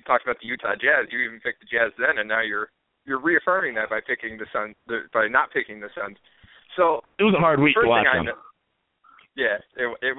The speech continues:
Speaker 1: it was pretty tough. But I actually have a lot of positive things to say as well. Uh, the first thing I noticed is not a positive thing. I think the Talking Stick Resort Arena, which is the name of their home court, and the Smoothie King Arena need to have, which is the Pelicans' home court,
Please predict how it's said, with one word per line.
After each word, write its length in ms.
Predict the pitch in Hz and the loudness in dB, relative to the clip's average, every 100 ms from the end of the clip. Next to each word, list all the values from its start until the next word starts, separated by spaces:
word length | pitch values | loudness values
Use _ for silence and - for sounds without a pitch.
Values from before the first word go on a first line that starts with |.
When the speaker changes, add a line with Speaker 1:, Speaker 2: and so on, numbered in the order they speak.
| 143 | -4
Speaker 1:
it 40 | 156 | -4
was 120 | 165 | -6
pretty 160 | - 170 | -4 -4
tough. 240 | 160 110 | 0 0
But 100 | - | 2
I 140 | 156 359 | 2 4
actually 220 | 339 - | 0 0
have 140 | 156 147 | -2 -2
a 80 | 135 | -4
lot 120 | 127 | -4
of 80 | - - - | -6 -14 -14
positive 360 | - 127 120 127 | -6 -6 -6 -14
things 160 | 143 127 | -14 -16
to 80 | - 131 | -14 -10
say 120 | 120 | -10
as 80 | 113 | -6
well. 160 | 143 117 _ _ _ _ - - | -8 -8 _ _ _ _ -20 -6
Uh, 300 | - 139 135 - - | 2 4 4 0 -10
the 80 | 135 | 0
first 200 | 247 247 | 0 0
thing 120 | 190 | -2
I 120 | 160 | 0
noticed 420 | 143 127 117 - - - | 2 2 0 -6 -20 -12
is 160 | 110 101 | -10 -2
not 160 | 123 | 0
a 40 | 113 | 0
positive 400 | 107 101 104 98 | -4 -4 -10 -10
thing. 260 | 110 101 104 _ - | -6 -4 -6 _ 0
I 140 | 139 | 0
think 160 | - 135 - | 0 -10 -10
the 180 | 131 - | -14 -2
Talking 400 | 135 131 156 151 139 - | 0 0 -4 -12 -14 -6
Stick 160 | 156 - | -6 -4
Resort 380 | 127 123 120 135 | -8 -2 0 2
Arena, 280 | 147 160 160 | 0 0 -4
which 160 | 110 | -6
is 120 | 101 98 | -14 -12
the 80 | |
name 180 | 104 107 | -6 -4
of 80 | 107 | -4
their 260 | 101 104 107 - | -2 0 0 0
home 160 | 117 | -4
court, 320 | 113 123 123 - _ _ _ _ - | -2 2 2 0 _ _ _ _ -8
and 100 | 139 | -6
the 80 | 127 - | -6 -6
Smoothie 320 | 147 151 147 | -2 0 -2
King 140 | 170 156 | -2 0
Arena 320 | 151 156 151 | 0 2 0
need 220 | 131 123 | -2 -4
to 80 | 117 | 0
have, 320 | 131 113 110 - | 4 4 2 -6
which 180 | 120 | -8
is 160 | 120 107 | -6 -6
the 60 | 110 | 2
Pelicans' 340 | 127 135 139 | 2 2 0
home 140 | 151 143 | -2 0
court, 320 | 156 147 | 2 2